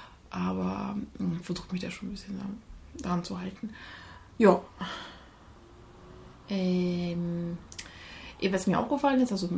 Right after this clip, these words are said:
durchaus mein Verhalten hat sich also doch, doch, ähm, stark verändert. Was mich jetzt aber auch nicht unbedingt immer von meinem Alltag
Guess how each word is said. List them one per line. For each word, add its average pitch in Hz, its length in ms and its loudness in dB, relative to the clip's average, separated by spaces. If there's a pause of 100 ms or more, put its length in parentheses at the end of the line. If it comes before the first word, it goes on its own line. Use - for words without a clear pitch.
durchaus 170 400 -2
mein 170 120 0
Verhalten - 380 -2
hat 190 100 4
sich 180 120 0
also 175 220 0
doch, 185 280 0 (100)
doch, 185 320 -2
ähm, 170 400 -2 (240)
stark 180 280 -4
verändert. 220 500 0 (1300)
Was 175 140 0
mich 180 100 6
jetzt 175 140 2
aber 175 120 2
auch 180 60 4
nicht 185 160 4
unbedingt 185 260 6
immer 185 180 2
von 190 140 -2
meinem 185 140 2
Alltag 180 280 0